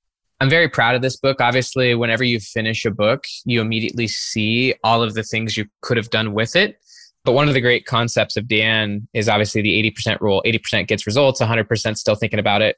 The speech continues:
And so it's good to be in the gain about the book. A great quote, actually, that's very true for me and about writing books is, is that everything sucks until the very end. Every book is absolute trash until the very end. And I can say that that was true with this book too. Like, it was so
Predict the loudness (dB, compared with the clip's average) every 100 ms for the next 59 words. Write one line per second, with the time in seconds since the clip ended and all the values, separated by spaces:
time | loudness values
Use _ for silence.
0 | -2 -4 2 2 4 2 2 2 0 0
1 | 0 0 0 0 0 0 0 -2 -6 -20
2 | -20 -20 -20 _ -2 0 2 2 0 0
3 | 0 0 0 -2 -2 -2 0 2 0 -6
4 | 0 2 2 0 -2 0 -2 0 0 0
5 | 0 2 2 0 0 -2 -2 -2 -4 -2
6 | -2 0 0 0 -2 -4 -2 -2 -2 -2
7 | -4 0 0 0 2 2 2 0 -4 -6
8 | -12 _ _ _ 0 2 2 2 0 -2
9 | -8 -4 -2 -2 -4 -4 -2 0 2 0
10 | -4 -8 -4 -2 -2 -2 -2 -4 -8 -10
11 | -2 -2 0 -2 0 0 0 -2 0 -2
12 | -2 -2 0 0 0 -2 -4 -6 -2 0
13 | 0 0 0 0 -2 -2 2 4 2